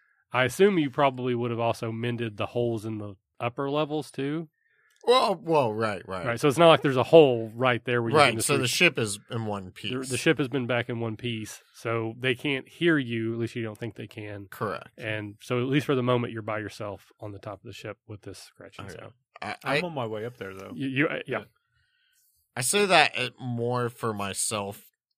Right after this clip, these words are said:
Speaker 2: rather than actually getting the attention of anybody around me. But a-, as I say their names, I still continue to approach closer to the cage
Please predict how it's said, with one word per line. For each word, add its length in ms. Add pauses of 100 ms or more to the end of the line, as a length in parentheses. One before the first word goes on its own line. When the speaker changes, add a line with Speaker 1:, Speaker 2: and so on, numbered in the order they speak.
(140)
Speaker 2:
rather 480
than 300
actually 480
getting 280
the 160
attention 540
of 260 (140)
anybody 520
around 420
me. 220 (920)
But 300 (100)
a-, 300 (100)
as 220
I 120
say 260
their 220
names, 540
I 140
still 320
continue 800 (220)
to 480 (200)
approach 640
closer 560
to 200
the 140
cage 680